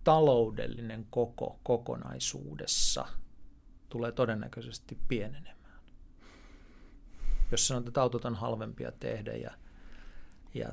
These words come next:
tuota, niiden huollot, jos ajatellaan autoteollisuuteen vielä se jälkimarkkina, niiden huoltoja ei tarvita samassa mittakaavassa kuin aikaisemmin, tai ne on helpompi tehdä, vaihdetaan muutama komponentti ja se on siinä, niin tavallaan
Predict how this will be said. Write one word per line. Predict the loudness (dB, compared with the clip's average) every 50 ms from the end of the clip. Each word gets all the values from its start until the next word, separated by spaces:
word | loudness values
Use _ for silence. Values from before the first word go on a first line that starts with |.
| -12 -14
tuota, | -12 -12 -12 -12 -10 -10 -10 -10 -10 -14 -18 -20 -20 -20 -20 -10 -6
niiden | -4 -4 -4 -4 -6 -6 0
huollot, | 4 6 6 8 6 6 2 0 -4 -10 -8
jos | -4 -2 2
ajatellaan | 2 4 4 4 4 4 2
autoteollisuuteen | 2 0 0 -2 -2 -2 -2 -4 -4 -4 -4 -2 -2
vielä | -2 -2 0
se | 0
jälkimarkkina, | 2 4 4 4 2 2 0 0 0 -2 -2 -4 -6 -6 -4 -2 -2
niiden | -2 -2 -2 -2 -2 -2 0
huoltoja | 2 2 2 2 0 -4 -4 -4
ei | -6
tarvita | -4 -4 -4 -4 -4 -6 -8 -6
samassa | -6 -4 -4 -4 -4 -4 -6 -8
mittakaavassa | -10 -8 -10 -8 -4 -2 0 2 2 2
kuin | 2 2 0
aikaisemmin, | 2 2 2 0 0 -2 -4 -4 -4
tai | -6 -6 -6
ne | -6
on | -6 -6
helpompi | -6 -8 -8 -8 -10 -10 -14 -8
tehdä, | -4 -4 -4 -2 -4 -6 -6
vaihdetaan | -6 -8 -8 -8 -10 -10 -8 -2 -2
muutama | 0 0 0 -4 -6 -6 -6 -4
komponentti | -4 -4 -4 -4 -6 -8 -8 -8 -10 -10 -10 -8
ja | -8
se | -6 -6
on | -6 -6 -4
siinä, | -4 -4 -4 -4 -6 -8 -8 -10 -14 -20 -20 -20 -20 -20 -16 -14 -8 -2
niin | 0 0 0 4
tavallaan | 6 6 8 8 6 6 4 0